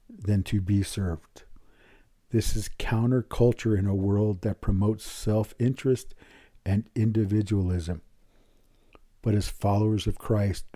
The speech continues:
we are called to follow His example of humility and servanthood. Matthew twenty-three, eleven and twelve. "The greatest among you shall be your servant.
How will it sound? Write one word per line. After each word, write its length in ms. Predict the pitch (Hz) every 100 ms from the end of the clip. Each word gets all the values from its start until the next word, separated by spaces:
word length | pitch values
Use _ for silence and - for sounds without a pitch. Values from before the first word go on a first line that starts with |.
| -
we 120 | 110
are 120 | 101 92
called 600 | - - 107 113 104 -
to 120 | 101
follow 520 | - - 104 104 95
His 160 | 98 95
example 600 | - 107 101 - 107 -
of 140 | 98
humility 680 | - 98 104 101 90 92 82 - _ _ _ _ - _ -
and 200 | 101 92
servanthood. 800 | - 113 101 98 92 92 85 - _ _ _ - _ _ _ _ _ -
Matthew 340 | 104 95 104
twenty-three, 840 | 92 - 110 107 101 - 113 107 90 _ _ _ -
eleven 580 | 92 92 95 98 107 - -
and 180 | 95 87
twelve. 640 | - 98 92 82 - _ - _ _ _ _ _ _ _ _ - - _ _ -
"The 100 | 101
greatest 640 | - 104 104 123 110 -
among 520 | 110 101 98 107 107 113
you 240 | 117 113
shall 240 | 110 107 92
be 220 | - 104
your 240 | 101 98
servant. 580 | - - 104 92 92